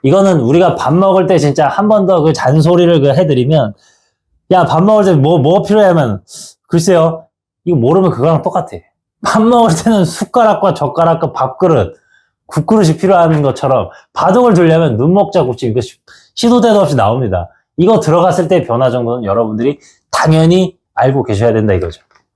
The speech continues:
날일자 걸치면 날일자 받는 거랑 똑같은 개념이에요. 단지 수순만 좀 길 뿐, 그만큼 얘만큼 많이 나오는 변화라, 이거지.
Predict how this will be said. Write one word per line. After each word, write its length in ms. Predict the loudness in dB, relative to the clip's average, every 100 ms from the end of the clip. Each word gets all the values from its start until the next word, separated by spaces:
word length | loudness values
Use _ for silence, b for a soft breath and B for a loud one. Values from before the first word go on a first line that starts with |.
| _ _ _
날일자 400 | -2 0 2 2 2
걸치면 320 | 0 0 0
날일자 320 | 0 0 -2
받는 260 | -2 -4 -2
거랑 180 | -2 -4
똑같은 400 | -4 -4 -2 -4
개념이에요. 560 | -2 -2 -2 -4 -6 b b -8
단지 360 | 0 2 2
수순만 500 | 0 -4 -2 0 2
좀 160 | 2 0
길 240 | 0 -2
뿐, 240 | 0 -4 -4 b b
그만큼 500 | -2 0 2 0 0
얘만큼 480 | 0 2 0 0 -2
많이 300 | -2 -2 0
나오는 320 | 0 0 -2
변화라, 320 | -2 0 0
이거지. 380 | 0 -2 -4 -10